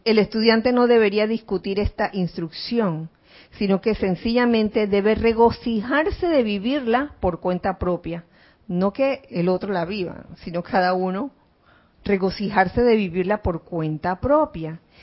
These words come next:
Si hace esto, recibirá mucho de ella,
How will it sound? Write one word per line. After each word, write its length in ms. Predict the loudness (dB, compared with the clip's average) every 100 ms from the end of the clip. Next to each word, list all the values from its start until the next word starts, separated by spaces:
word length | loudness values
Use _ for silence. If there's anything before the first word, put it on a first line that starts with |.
| -20 -16 -2
Si 140 | 2
hace 480 | 4 4 2 4 2
esto, 400 | 0 -2 -2 -4 -6
recibirá 760 | -4 -4 -4 -4 0 0 0 -2
mucho 640 | 0 2 0 -2 -4 -6 -8
de 360 | -4 -2 -2
ella, 360 | -4 -6 -8